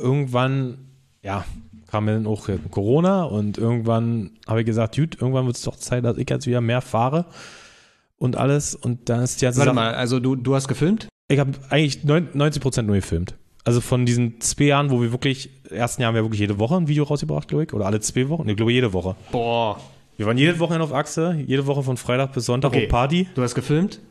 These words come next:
Speaker 2: du hast geschnitten, du hast wahrscheinlich auch Social-Media-Zeugs gemacht, ne?
Speaker 1: Alles.
Speaker 2: Hochgeladen, alles, so.
Speaker 1: Komplett. Alles von mir, die anderen sind bloß gefahren. Ich durfte dann immer mitfahren, im Wohnmobil, konnte da schlafen, aber
Speaker 2: Ja,
Speaker 1: ich
Speaker 2: ja, ja.
Speaker 1: hab den ganzen Scheiß quasi gemacht, genau.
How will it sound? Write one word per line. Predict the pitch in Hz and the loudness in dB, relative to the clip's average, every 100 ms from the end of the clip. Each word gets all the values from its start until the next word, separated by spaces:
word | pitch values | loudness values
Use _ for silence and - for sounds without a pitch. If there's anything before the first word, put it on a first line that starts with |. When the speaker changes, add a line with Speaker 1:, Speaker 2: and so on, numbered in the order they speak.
| - | -6
Speaker 2:
du | 113 | -4
hast | |
geschnitten, | 113 - 117 - 214 214 - - | -2 -2 0 0 -2 -2 -10 -2
du | |
hast | 175 | 0
wahrscheinlich | 165 151 139 | 2 0 2
auch | 127 | 0
Social-Media-Zeugs | 127 127 123 110 110 107 107 101 | 0 0 2 2 0 -2 -4 -4
gemacht, | 104 92 - | -4 -2 0
ne? | |
Speaker 1:
Alles. | 110 139 | 2 2
Speaker 2:
Hochgeladen, | 139 135 123 120 | 2 0 2 0
alles, | 107 107 107 | -2 -2 0
so. | 107 | 0
Speaker 1:
Komplett. | 113 95 - - - - - - _ _ _ _ _ _ _ _ - | 2 0 -4 -16 -20 -20 -20 -20 _ _ _ _ _ _ _ _ -2
Alles | 147 143 | 0 0
von | - 127 | 0 0
mir, | 101 | 0
die | 98 | 0
anderen | 113 117 | 0 0
sind | 117 | 0
bloß | 104 | -2
gefahren. | 113 110 127 175 170 | 0 0 0 0 -2
Ich | 120 113 101 | -4 -6 -6
durfte | - 104 104 | -6 -4 -2
dann | |
immer | 98 98 | 0 0
mitfahren, | 139 - 123 | -2 -2 -2
im | 110 107 | 0 0
Wohnmobil, | 127 120 117 | 0 2 0
konnte | 107 101 | 0 -2
da | |
schlafen, | 98 110 131 120 | 0 0 0 -2
aber | 110 | 2
Speaker 2:
Ja, | 123 | 2
Speaker 1:
ich | 131 | 2
Speaker 2:
ja, | 107 | 0
ja. | 104 | 0
Speaker 1:
hab | 120 - - | -2 -4 -4
den | 123 | -2
ganzen | 117 113 117 | 0 -2 -4
Scheiß | 107 107 98 | -4 -4 -4
quasi | - 95 90 | -4 -4 -4
gemacht, | 80 85 - | -6 -8 -10
genau. | 76 76 | -10 -10